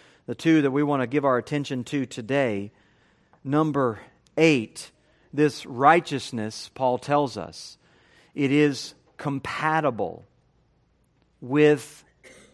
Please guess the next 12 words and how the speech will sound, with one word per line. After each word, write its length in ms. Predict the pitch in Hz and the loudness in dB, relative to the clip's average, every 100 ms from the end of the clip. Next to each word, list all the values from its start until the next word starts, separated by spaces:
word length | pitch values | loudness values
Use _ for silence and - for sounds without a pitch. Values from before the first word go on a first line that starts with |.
| _ | _
God's 760 | - 135 131 123 113 110 - - _ _ _ _ - | 0 4 6 4 0 -10 -20 -20 _ _ _ _ -10
wrath. 600 | 104 98 80 - - _ _ _ _ _ _ _ _ _ | -6 -4 -6 -16 -20 _ _ _ _ _ _ _ _ _
It 180 | 160 151 | -2 0
is 140 | 143 | 2
a 100 | 147 | 2
righteousness 1040 | 139 127 160 170 - 139 - 127 117 - - | 2 4 4 4 -2 -6 -4 -6 -6 -10 -8
that 160 | 135 131 | -2 0
is 260 | 127 117 - | 0 -4 -12
compatible 1080 | - 135 120 - - 160 151 131 98 80 - _ _ _ _ _ _ _ _ _ _ _ _ 127 | -10 -8 -8 -10 -2 2 2 0 -4 -10 -16 _ _ _ _ _ _ _ _ _ _ _ _ -4
with 220 | 131 117 | -4 -2
the 80 | 123 | 0
wrath 540 | 131 135 131 - | 4 4 2 -4